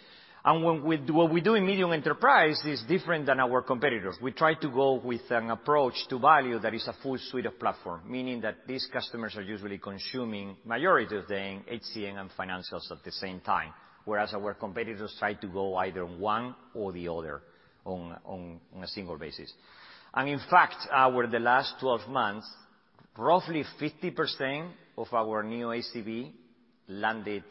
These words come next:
uh, basically from medium enterprise customers. International, we've been highlighting international as a become, as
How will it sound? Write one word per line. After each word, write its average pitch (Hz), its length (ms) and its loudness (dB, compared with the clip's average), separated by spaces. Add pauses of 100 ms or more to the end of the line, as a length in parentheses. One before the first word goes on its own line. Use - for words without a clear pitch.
uh, 95 220 -6
basically 95 460 -8
from 90 140 -12
medium 87 200 -12
enterprise 78 480 -12
customers. - 480 -18 (4000)
International, 165 800 4
we've 151 160 2
been 175 140 2
highlighting 139 480 4
international 123 640 0
as 117 100 -4
a 117 80 -2
become, 117 420 -2
as 113 160 -2